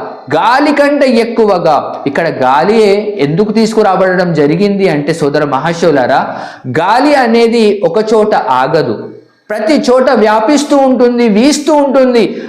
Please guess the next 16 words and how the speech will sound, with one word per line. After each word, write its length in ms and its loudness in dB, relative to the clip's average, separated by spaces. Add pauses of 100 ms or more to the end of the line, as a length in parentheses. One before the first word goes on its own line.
అదేవిధంగా 540 0
ప్రవక్త 420 0
సల్లల్లాహు 680 0
అలైహి 340 2
వసల్లం 500 0
వారి 180 2
యొక్క 160 0
ఖర్చు 340 -2
చేసేటువంటి 920 0
గుణము 300 2
అనేది 300 0
ఎప్పటికీ 520 0
కూడా 280 2
ఆగి 400 0
ఉండేది 460 2
కాదు. 760 2